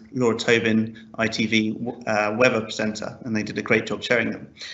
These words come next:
Now, after these, uh, open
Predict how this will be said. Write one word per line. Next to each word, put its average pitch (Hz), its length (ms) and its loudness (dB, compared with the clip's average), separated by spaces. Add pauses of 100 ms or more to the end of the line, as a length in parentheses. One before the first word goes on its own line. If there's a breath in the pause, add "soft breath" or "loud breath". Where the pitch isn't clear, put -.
(260 loud breath)
Now, 139 160 10
after 190 220 8
these, 131 520 2
uh, 110 380 2 (640)
open 117 560 -2